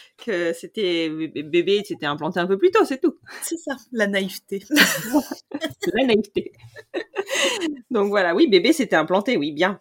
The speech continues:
Speaker 1: bien, mais pas tout seul.
Speaker 2: Ouais, c'est ça. <laughs>
Speaker 1: Voilà. Et, et alors, du coup, parce qu'elle avait quand même bien conscience que ton projet, c'était de la maternité solo, on est d'accord ?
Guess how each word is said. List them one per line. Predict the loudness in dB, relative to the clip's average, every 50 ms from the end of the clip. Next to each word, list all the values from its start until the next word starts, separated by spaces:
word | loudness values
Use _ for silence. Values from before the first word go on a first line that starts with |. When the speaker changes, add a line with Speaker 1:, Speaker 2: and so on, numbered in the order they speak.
| _ _ -4
Speaker 1:
bien, | -4 -2 -2 -4 -6
mais | -8 -4
pas | -4 -4 -6
tout | -6 -8
seul. | -10 -10 -10 _ _ -12 -8 -8
Speaker 2:
Ouais, | -6 -2 0 2 2 2 0
c'est | 0 -4 -8 -6 -4
ça. | -4 -4 -6 -6 -12 -6
<laughs> | -4 -4 -4 -2 -2 -4 -4 -4 -6 -6 -8 -6
Speaker 1:
Voilà. | -6 -6 -8 -8 -12 _ -4 -4 -4 -4 -8 -8 -8 -8 -8 -10 -10 _ -2
Et, | 2 4 4 4 4 4 4
et | 4
alors, | 4 4 4 2
du | 0 -4 -6
coup, | -6 -4 -4 -2
parce | 0 0 0 0
qu'elle | -2 -6 -2 0 2 2
avait | 2 2 0
quand | 0 0
même | 0 0 0
bien | -2 -2
conscience | -4 -2 -2 -2 -2 0 0 0 0 0 0 -4 -6 -2
que | -2
ton | 0 0 0
projet, | -4 0 0 0 0 0 -2
c'était | -4 -4 -2 -2 0
de | 0
la | 0
maternité | -2 -2 -2 -2 -4 -2 -4 -4
solo, | -2 2 4 4 4
on | 4 2
est | 2
d'accord ? | 0 0 0 0 -2 -2 -2 -8